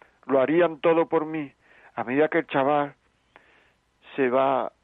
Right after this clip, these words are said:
haciendo mayor, se va dando cuenta de que eso no es así. Me contaba un chaval, me decía que no solamente es que los,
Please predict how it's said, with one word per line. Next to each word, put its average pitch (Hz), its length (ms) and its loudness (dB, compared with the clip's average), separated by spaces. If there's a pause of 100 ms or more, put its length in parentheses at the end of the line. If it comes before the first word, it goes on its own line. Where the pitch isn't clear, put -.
(600)
haciendo 147 420 -4
mayor, 123 460 -2 (640)
se - 80 -12
va 120 140 0
dando 151 280 0
cuenta 139 520 -2 (100)
de 110 80 -14
que 117 200 -8
eso 147 200 -4
no 143 180 -2
es 160 140 -2
así. 165 340 -6 (1700)
Me 131 80 -6
contaba 156 460 -2
un 151 120 -8
chaval, 123 440 -2 (1300)
me 127 80 -14
decía 139 580 -2 (1200)
que 123 100 -4
no 131 140 -8
solamente 170 480 0
es - 80 -6
que 143 160 -2
los, 120 160 -2